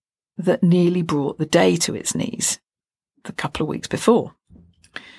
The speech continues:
Yes, it'd been in my hall for a while. Into this ridiculous conversation in my head popped my dad. My dad's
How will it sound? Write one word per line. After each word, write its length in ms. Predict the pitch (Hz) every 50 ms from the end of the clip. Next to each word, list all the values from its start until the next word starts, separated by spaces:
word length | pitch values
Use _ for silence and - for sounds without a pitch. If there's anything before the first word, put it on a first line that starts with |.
| - _ _ _ _ _ _ _
Yes, 400 | - - 104 - - - - - -
it'd 180 | - 85 -
been 140 | - - -
in 120 | - - -
my 140 | 107 107
hall 260 | - - - 87 90 -
for 180 | - - -
a 60 | 82
while. 260 | 78 - - 73 104 - _ _ _ _ _ _ _ _ _ _ - - - - - _ _ _ _ _ _ _ _ _ _ _ _ _ _ _ _ _ _ _ _ _ _ _ _
Into 360 | 240 247 262 294 294 - 339
this 220 | 294 233 233 - -
ridiculous 800 | 190 196 175 - _ _ 220 240 240 - - - 277 233 220 -
conversation 540 | - 208 180 175 - - 170 160 - 156 156
in 60 | 165
my 120 | 160 147
head 380 | 139 - - 135 110 107 - - - - _ _ _ _ _ _ _ _ _ _ _ _ _ _ _ _ _ _ _ _ _ -
popped 320 | - - - - - -
my 120 | 135 127 117
dad. 340 | - - - - - - - _ _ _ _ _ _ _ _ _ _ _ _ _ _ _ _ _ _ _ _ _ _ _ _ _ _ _ _ _ _ _ _ _ _ _ _ _ _ _ _ _ -
My 160 | 175 165 156
dad's 560 | 160 160 147 151 - - - - - - -